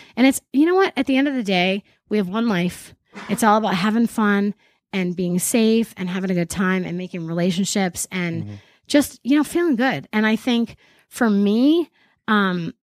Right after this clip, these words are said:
Speaker 1: you know, as somebody who's always wanted to, you know, I'm an executive and, and whatever, uh, whatnot. I, I think it's just all about having a good time. And I think people don't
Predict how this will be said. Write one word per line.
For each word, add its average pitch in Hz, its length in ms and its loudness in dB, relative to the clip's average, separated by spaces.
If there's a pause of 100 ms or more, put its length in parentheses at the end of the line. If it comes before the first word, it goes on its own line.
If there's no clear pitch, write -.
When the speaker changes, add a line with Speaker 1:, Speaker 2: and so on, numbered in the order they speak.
(200)
Speaker 1:
you 294 100 4
know, 190 180 4
as 196 140 0
somebody 202 420 0
who's 185 180 -2
always 180 320 0
wanted 175 500 -2
to, - 160 -2 (640)
you 370 120 -2
know, - 60 -4
I'm 240 100 2
an 247 80 2
executive 180 720 0
and, 165 120 -8
and 175 240 -4
whatever, 175 640 0 (180)
uh, - 60 -14 (340)
whatnot. 180 500 0 (380)
I, 208 200 -4
I 233 100 4
think 339 180 4
it's - 120 2
just 285 200 -4
all 254 140 4
about 269 180 -2
having 233 200 -2
a 226 40 -4
good 202 140 -4
time. 175 500 -10
And 175 100 -6
I 196 80 0
think 226 200 -4
people 220 580 2 (340)
don't 214 320 2